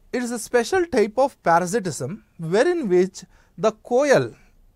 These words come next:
lays the eggs in the nest of the cow, crow, and then that, uh, cow,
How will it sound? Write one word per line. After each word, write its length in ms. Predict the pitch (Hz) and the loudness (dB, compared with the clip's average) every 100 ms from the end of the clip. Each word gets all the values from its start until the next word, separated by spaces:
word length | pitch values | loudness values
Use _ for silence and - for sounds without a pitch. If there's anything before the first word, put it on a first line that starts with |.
| _ _ | _ _
lays 420 | 165 185 254 330 | -4 2 2 0
the 140 | - 240 | -6 -10
eggs 600 | 175 196 - - - - _ _ _ | -2 -2 -2 -6 -10 -12 _ _ _
in 300 | - 262 226 | -10 -8 -6
the 300 | 160 170 180 - _ _ - | -2 -2 -2 -8 _ _ -8
nest 320 | 175 285 - - - | -6 -6 -8 -16 -10
of 260 | 190 170 | -10 -8
the 180 | 156 285 - - | -8 -10 -10 -8
cow, 360 | 139 117 117 | -4 -4 -8
crow, 320 | - 170 131 104 _ _ _ _ _ _ _ _ - | -4 -2 -2 -4 _ _ _ _ _ _ _ _ -4
and 220 | 220 208 | -2 0
then 420 | 185 254 190 175 - _ _ | 0 2 2 0 -12 _ _
that, 280 | 165 214 - | -2 -2 2
uh, 200 | 185 180 - _ _ _ _ _ _ _ - | 2 2 0 _ _ _ _ _ _ _ 0
cow, 400 | 277 269 208 | 6 8 6